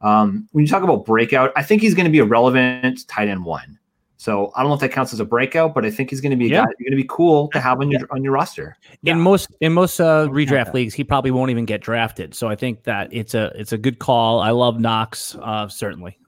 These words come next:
Speaker 2: Next
Speaker 3: I'm
Speaker 2: team.
Speaker 3: cer-, I'm certainly not confident in Knox to get there. So if he did, that would absolutely count as an incredible breakout. We'll see if it happens. I think Knox was a little bit of fool's gold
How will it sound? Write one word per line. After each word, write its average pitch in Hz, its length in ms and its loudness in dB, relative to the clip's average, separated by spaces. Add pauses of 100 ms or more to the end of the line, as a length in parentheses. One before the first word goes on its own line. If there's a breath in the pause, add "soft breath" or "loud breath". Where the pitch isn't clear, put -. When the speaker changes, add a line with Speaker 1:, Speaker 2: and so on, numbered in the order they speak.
(600)
Speaker 2:
Next 139 200 0
Speaker 3:
I'm 127 80 0
Speaker 2:
team. 131 100 0
Speaker 3:
cer-, 165 180 2 (920)
I'm 160 80 -8
certainly 147 300 4
not 127 200 2
confident 117 580 0 (600)
in 120 180 0
Knox 107 500 -2 (420)
to 139 100 -6
get 147 260 0
there. 147 160 0
So 123 340 -2 (160 soft breath)
if 139 200 -8
he 139 100 -2
did, 147 280 -2
that 123 160 -2
would 120 180 -6
absolutely 131 960 -6 (680)
count 131 320 -2
as 110 160 -6
an 113 80 -6
incredible 120 440 0
breakout. 98 640 -2 (440 soft breath)
We'll 127 120 4
see 170 140 0
if 135 100 0
it 131 80 -2
happens. 127 380 -2
I 120 80 2
think 123 220 -4 (500)
Knox 139 320 -2
was 127 100 -4
a - 20 -2
little 131 120 0
bit 123 120 2
of 107 80 -2
fool's 139 300 -4
gold 107 400 0